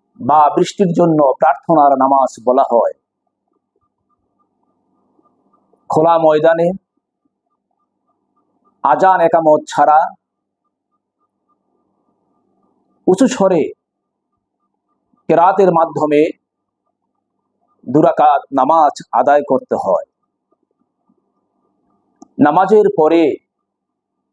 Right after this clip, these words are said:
ইমাম সাহেব খুতবা পড়বেন। খুতবার মাঝে বেশি বেশি ইস্তেগফার এবং কোরআন তিলাওয়াত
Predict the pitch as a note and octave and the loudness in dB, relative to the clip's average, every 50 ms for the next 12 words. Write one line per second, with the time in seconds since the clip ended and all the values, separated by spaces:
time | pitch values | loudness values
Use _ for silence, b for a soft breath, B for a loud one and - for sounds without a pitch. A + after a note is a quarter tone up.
0 | _ _ _ _ _ _ _ _ _ _ _ _ _ _ _ - C3+ C#3+ D#3+ E3 | _ _ _ _ _ _ _ _ _ _ _ _ _ _ _ -2 0 2 2 0
1 | E3 E3 - - E3+ E3 D#3+ D#3 D3 C#3 - - _ _ _ _ _ _ _ _ | 0 -2 -4 -4 0 2 2 2 2 0 -2 -6 _ _ _ _ _ _ _ _
2 | _ _ _ _ _ _ _ _ _ _ _ _ _ _ _ _ _ _ _ _ | _ _ _ _ _ _ _ _ _ _ _ _ _ _ _ _ _ _ _ _
3 | _ _ _ _ _ _ _ - - - E3+ D#3 D#3 D#3 G#3 G3+ G3+ G#3+ G#3 G3+ | _ _ _ _ _ _ _ -8 -4 -4 -2 -2 0 0 -2 -2 0 0 0 0
4 | G3+ G3+ G#3 G#3+ A3 A#3+ B3 - _ _ _ _ _ _ _ _ _ _ _ _ | 2 0 0 0 0 -4 -6 -10 _ _ _ _ _ _ _ _ _ _ _ _
5 | _ _ _ _ _ _ _ _ _ _ _ _ _ _ _ _ _ - - E3+ | _ _ _ _ _ _ _ _ _ _ _ _ _ _ _ _ _ -4 -2 -2
6 | E3 D3 D#3+ F3 F3 D#3+ D#3+ E3+ F#3 G3 - - E3 D#3 C3 G#2+ - - _ _ | -2 0 0 0 0 0 0 0 -2 -2 -2 -2 0 0 0 -2 -4 -10 _ _
7 | _ _ _ _ _ _ _ _ _ _ _ _ _ _ _ - - - F3+ F#3+ | _ _ _ _ _ _ _ _ _ _ _ _ _ _ _ -14 -6 -2 -2 0
8 | F#3+ - G3+ F3 F3 D#3 - D#3 D3 D3 - - - G#3 G3+ G3+ G3 - G3 G3 | 0 2 2 2 0 0 -2 -2 -4 -4 -4 -4 -2 -2 -2 -2 -2 -2 0 0
9 | G3+ A3 - - _ _ _ _ _ _ _ _ _ _ _ _ _ _ _ _ | 0 0 -2 -8 _ _ _ _ _ _ _ _ _ _ _ _ _ _ _ _
10 | _ _ _ _ _ - C3+ C#3 D#3 D#3+ D#3+ D3+ C#3 B2+ G#2+ - _ _ _ _ | _ _ _ _ _ -4 -2 0 0 2 0 0 -2 -4 -10 -14 _ _ _ _
11 | _ _ _ _ _ _ _ _ _ _ _ _ _ _ _ _ _ _ _ _ | _ _ _ _ _ _ _ _ _ _ _ _ _ _ _ _ _ _ _ _
12 | _ _ _ _ - - D3 - - E3 F#3 F3 D#3 C#3 - D3+ C#3+ C#3+ D3+ D#3 | _ _ _ _ -4 -2 0 2 2 0 0 -2 -4 -6 -4 -2 0 2 2 2
13 | D#3 D3 C3 | 2 0 0